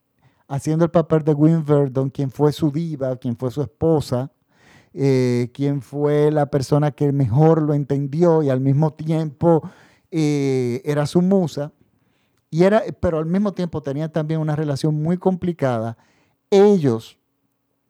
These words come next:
tienen, es, es so-, la, es-, esta serie sobre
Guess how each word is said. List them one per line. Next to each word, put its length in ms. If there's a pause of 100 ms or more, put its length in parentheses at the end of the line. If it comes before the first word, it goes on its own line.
(480)
tienen, 720 (540)
es, 220 (180)
es 140
so-, 240
la, 140
es-, 180
esta 260
serie 280
sobre 440